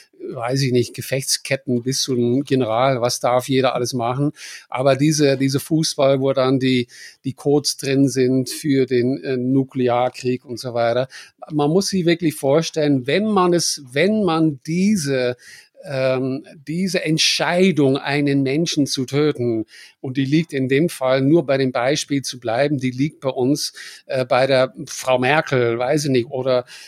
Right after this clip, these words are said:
wo die dann bei uns liegt, die liegt beim Präsidenten in Amerika, das darf nicht jeder machen. Wenn man das einfach ein, ein, ein Algorithmus überträgt, und dieser Algorithmus ist wahrscheinlichkeitsbasiert,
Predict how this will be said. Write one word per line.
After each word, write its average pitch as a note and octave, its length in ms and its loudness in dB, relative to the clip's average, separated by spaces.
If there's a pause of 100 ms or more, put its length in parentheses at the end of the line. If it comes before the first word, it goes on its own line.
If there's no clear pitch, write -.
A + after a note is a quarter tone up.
(200)
wo D3+ 260 0
die D#3 140 4
dann C#3 220 2
bei C3 60 0
uns D3+ 340 0
liegt, D3+ 180 0
die C#3 60 0
liegt D3 200 0
beim C3 160 0
Präsidenten C3+ 640 0
in B2+ 100 -4
Amerika, B2 400 0
das A#2+ 180 -8
darf B2+ 240 -2
nicht C3+ 120 -4
jeder B2 240 -2
machen. B2+ 340 -4 (240)
Wenn C3+ 140 -2
man B2+ 160 0
das G#3 300 -2
einfach F3 480 0
ein, C#3 340 2
ein, C3+ 320 -2 (300)
ein C3+ 120 -4
Algorithmus C#3+ 680 2
überträgt, B2 580 -2
und C3+ 160 -6
dieser F3+ 240 2
Algorithmus D#3 580 0
ist D3+ 200 -4
wahrscheinlichkeitsbasiert, C3 1300 0